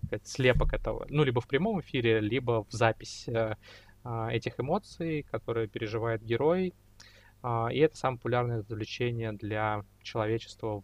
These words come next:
в а, соответственно, вот этом киберпанковском мире будущего. М, и, а, в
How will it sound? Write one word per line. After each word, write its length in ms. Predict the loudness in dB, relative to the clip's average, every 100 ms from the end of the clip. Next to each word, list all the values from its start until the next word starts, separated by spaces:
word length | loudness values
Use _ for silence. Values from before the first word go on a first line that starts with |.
| -6
в 300 | -4 -4 -8 -16 -20 -20 -20 -20 -12
а, 200 | -10 -10
соответственно, 440 | -10 -10 -8 -8
вот 80 | -8
этом 120 | -12 -20 -20 -14
киберпанковском 880 | -2 -2 2 0 0 -10 -6 -6 -2
мире 220 | 0 0
будущего. 640 | 0 -2 -2 -2 -2 -2 -6 -20 -20 -20 -20 -20 -20 -20 -20 -20 -20 -20 -20 -20 -20 -10
М, 360 | -8 -6 -8 -2
и, 380 | 2 6 6 4 -4 -8 -8
а, 400 | -6 -4 -4 -6
в 720 | -8 -2 2 4 4 2 0